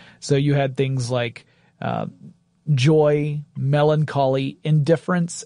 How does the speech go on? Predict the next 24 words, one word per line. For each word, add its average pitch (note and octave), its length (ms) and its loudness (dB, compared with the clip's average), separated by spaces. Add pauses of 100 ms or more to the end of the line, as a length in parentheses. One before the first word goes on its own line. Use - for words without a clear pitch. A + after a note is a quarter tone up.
and C#3+ 180 0
astonishment. C#3 960 -4
And E3+ 120 2
it F#3 40 2
was F3+ 120 0
all G3+ 140 2
just F3 180 -2
very D#3 180 2
simple C3 540 -2
shapes. - 640 -4 (420)
The D#3 120 4
joke G#3+ 400 2
being D3 500 -2 (280)
that C#3+ 380 2
the C3 460 -4 (380)
people E3 320 4
in C#3+ 60 -2
the C3+ 100 0
letterpress C#3 540 0
department C3 420 -4
are B2+ 60 -4
saying, B2 360 -4
"We G3+ 160 0
can A#2+ 480 -6